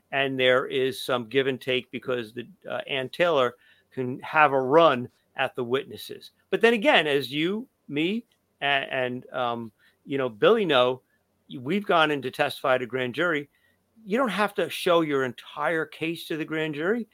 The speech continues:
You just take a couple of, of, of your better witnesses, put them in front of the judge. Uh, in this case, you put them in front of the judge, um, and just have them tell what they did in the investigation. So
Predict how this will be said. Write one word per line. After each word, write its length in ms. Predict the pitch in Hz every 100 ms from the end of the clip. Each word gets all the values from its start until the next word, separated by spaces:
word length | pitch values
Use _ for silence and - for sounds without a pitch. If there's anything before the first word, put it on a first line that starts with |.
| _ _ -
You 120 | 175
just 220 | 226 208
take 240 | - 185 185
a 80 |
couple 400 | 135 - 165 196
of, 160 | 185 143 _ _ _ -
of, 260 | 139 120 -
of 160 | 143 127
your 100 | 120
better 300 | 139 147 214
witnesses, 640 | 185 175 143 180 208 - _ _ _
put 160 | - 156
them 140 | 185
in 100 | 185
front 320 | 170 175 175 -
of 160 | 160 151
the 100 | 165
judge. 540 | 143 143 156 180 - _ -
Uh, 80 | 147
in 200 | - 143
this 160 | 151
case, 200 | 156 147
you 160 | 151 127
put 220 | 110 165
them 100 | 151
in 60 | 131
front 160 | 143
of 60 | 123
the 80 | 113
judge, 540 | 120 156 123 131 - _ _ _
um, 340 | - 127 127 139
and 460 | 151 135 139 143 -
just 340 | - 139 - _
have 380 | - - 151 151
them 260 | 160 160 156 _ _ _ _
tell 400 | - 156 170 180
what 240 | 180 151 156
they 100 | 160
did 200 | 143 170
in 100 | 175
the 100 | 165
investigation. 760 | 175 - 165 156 233 - 120 - _ _ _ _
So 560 | - 170 160 160 165